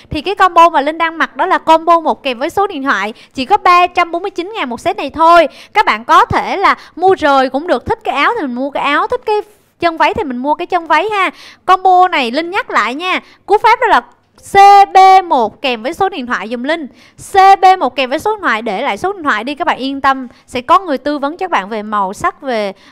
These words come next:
à, size số các bạn ha. Rồi nhắc lại một lần nữa là C B một kèm với số điện thoại. Trị giá của set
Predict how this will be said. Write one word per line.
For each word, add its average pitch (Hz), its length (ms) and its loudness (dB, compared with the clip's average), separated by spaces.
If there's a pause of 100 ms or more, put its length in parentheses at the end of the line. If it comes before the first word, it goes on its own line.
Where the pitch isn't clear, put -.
à, 208 180 -6 (140)
size 330 320 -4
số 320 320 0
các 480 140 -4
bạn 220 220 -6
ha. 349 200 -4 (420)
Rồi 285 260 2
nhắc 330 180 -6
lại 302 100 2
một 254 140 -6
lần 254 200 -4
nữa 208 200 -6
là 320 180 0
C - 140 -10 (220)
B 349 40 2 (140)
một 302 180 -4
kèm 214 200 -8
với 214 100 -8
số 349 140 -6
điện 339 80 -14
thoại. 185 300 -6 (320)
Trị 240 220 -4
giá 269 260 0 (160)
của 220 160 0
set 381 220 -4